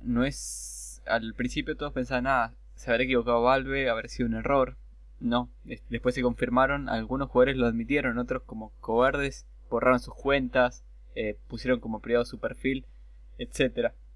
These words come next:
Es un tema muy delicado para tocar porque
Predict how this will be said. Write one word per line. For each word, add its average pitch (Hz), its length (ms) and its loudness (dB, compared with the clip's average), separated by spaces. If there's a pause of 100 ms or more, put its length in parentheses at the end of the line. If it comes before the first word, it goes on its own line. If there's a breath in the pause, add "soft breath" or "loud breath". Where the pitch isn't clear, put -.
(680)
Es 156 180 2
un 151 120 -4
tema 151 160 0
muy 151 160 -6
delicado 156 360 -2
para 123 160 -4
tocar 147 300 -2
porque 113 560 -8